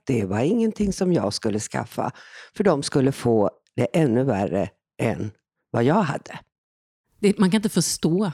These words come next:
Speaker 2: det du säger just nu, nästan. Det är för hårt och för stora ord.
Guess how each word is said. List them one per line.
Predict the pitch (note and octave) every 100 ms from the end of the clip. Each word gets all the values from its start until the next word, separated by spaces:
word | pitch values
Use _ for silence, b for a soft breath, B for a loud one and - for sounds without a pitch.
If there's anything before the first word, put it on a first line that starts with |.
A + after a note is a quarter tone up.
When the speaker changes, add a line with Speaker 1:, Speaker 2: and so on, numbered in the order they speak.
| -
Speaker 2:
det | -
du | D#3 C#3+
säger | - -
just | - D3+ D3
nu, | D3 D#3
nästan. | D#3 - D3
Det | D#3 D#3+ D#3+
är | D#3
för | - D#3+ D3 -
hårt | F#3+ G3+ - - - - - _ _ b b b b F3
och | D#3+
för |
stora | E3 - E3+ D#3
ord. | - D#3+ - D#3+